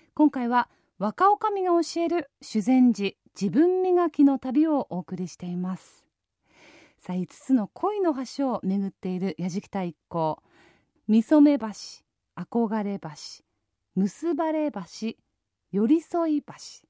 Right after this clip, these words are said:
と、四つの橋。これは欄干が赤いんですけれども、五つ目の橋、安らぎの橋だけなぜか写真を見ていると、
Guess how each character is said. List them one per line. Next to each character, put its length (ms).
と、 220
四 140
つ 120
の 360
橋。 180
こ 120
れ 80
は 120
欄 220
干 280
が 240
赤 320
い 100
ん 100
で 120
す 100
け 100
れ 60
ど 80
も、 180
五 160
つ 200
目 120
の 140
橋、 320
安 360
ら 140
ぎ 120
の 180
橋 100
だ 120
け 140
な 140
ぜ 120
か 300
写 140
真 200
を 40
見 120
て 100
い 80
る 100
と、 220